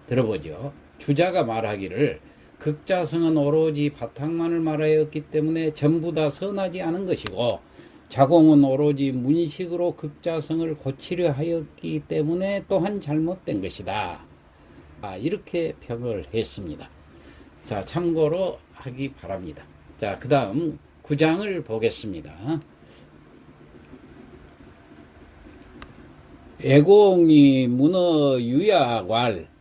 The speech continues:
애공이 문 묻기를 누구에게? 유약, 유약에게 묻기를. 애공은 노나라의 왕이고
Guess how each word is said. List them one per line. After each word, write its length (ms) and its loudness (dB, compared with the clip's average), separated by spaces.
애공이 1120 6
문 440 6
묻기를 840 0
누구에게? 1000 2
유약, 480 4
유약에게 840 2
묻기를. 920 0
애공은 1120 4
노나라의 1160 0
왕이고 880 -2